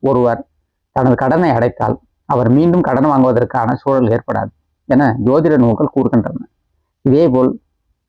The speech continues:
பழைய பாக்கிய கணக்குகளை தீர்ப்பது, ஊழ்வினை அதாவது பூர்வ ஜென்ம பாவம் தீர்ப்பது, பாத யாத்திரை, நடைப்பயணம் துவங்குவது, மரக்கன்று நடுதல்,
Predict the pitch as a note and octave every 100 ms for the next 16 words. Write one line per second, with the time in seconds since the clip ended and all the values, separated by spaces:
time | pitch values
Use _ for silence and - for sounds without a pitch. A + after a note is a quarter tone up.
0 | _ D#3 D3 D3 A#2 C#3 - D3+ B2+ A#2+
1 | A#2+ A#2 A#2 - _ _ _ - D3 -
2 | B2 A#2 A#2+ _ _ _ _ - C#3 E3
3 | C#3 - - C3+ C#3+ C#3+ D3+ D#3 D#3 B2
4 | A2+ G#2 G#2 - - - C#3+ - A#2 C#3
5 | - _ _ _ _ C3 D3 D#3 B2+ B2+
6 | B2 A#2 G#3 - _ _ - C3 D3+ D#3+
7 | C3+ B2 A#2+ A#2 A2+ A#2+ - _ _ _
8 | _ _ _ _ _ C#3+ C#3 D#3 D3+ C#3+
9 | B2 A2+ A2+